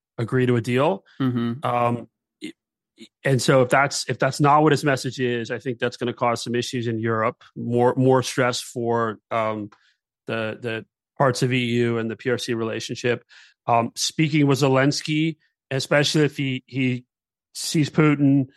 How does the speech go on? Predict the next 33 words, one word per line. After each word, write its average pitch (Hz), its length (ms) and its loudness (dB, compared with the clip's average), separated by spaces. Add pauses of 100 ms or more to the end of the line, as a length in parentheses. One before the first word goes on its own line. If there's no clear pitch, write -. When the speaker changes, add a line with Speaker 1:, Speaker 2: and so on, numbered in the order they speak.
(380)
Speaker 1:
and 127 240 0
they 123 360 0
sort 127 180 -6
of 127 60 -2
an-, 123 180 -2 (260)
say 135 300 0
they're 127 180 2
working 135 340 0
on 131 120 0
a - 60 -4
peace - 240 -6
deal, 131 280 2
and 123 80 0
then 120 160 -4
he, 120 260 -6
they, 123 180 -4
they 127 180 -4
Chinese 131 400 0
try 127 220 0
and 117 100 -4
present 123 320 -4
their 131 180 0
version 127 400 0
of 120 80 -4
a 120 80 -2
peace 131 220 -12
deal, 127 240 -2
which 113 340 -6 (140)
pretty 127 160 0
much 123 200 0
meshes 127 440 0
with 117 260 -4
the 113 240 0